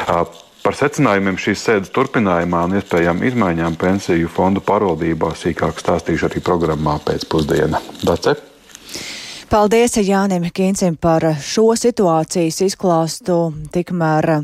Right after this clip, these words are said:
Speaker 2: nerimst protesti pret pensiju reformu arī Francijā. Un šo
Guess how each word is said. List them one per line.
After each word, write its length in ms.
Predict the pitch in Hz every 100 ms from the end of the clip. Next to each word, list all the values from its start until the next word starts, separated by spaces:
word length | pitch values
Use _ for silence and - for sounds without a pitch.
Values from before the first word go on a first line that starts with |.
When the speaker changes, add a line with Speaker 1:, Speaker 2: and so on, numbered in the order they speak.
| 139
Speaker 2:
nerimst 720 | 175 175 180 196 233 - -
protesti 480 | - 131 - 147 160
pret 320 | - 170 165
pensiju 480 | 180 175 185 180 170
reformu 460 | 175 - 180 180 180
arī 140 | 190
Francijā. 640 | - 226 220 226 175 135 - - - - - - -
Un 240 | 170 165 165 160 143
šo 300 | - 202 220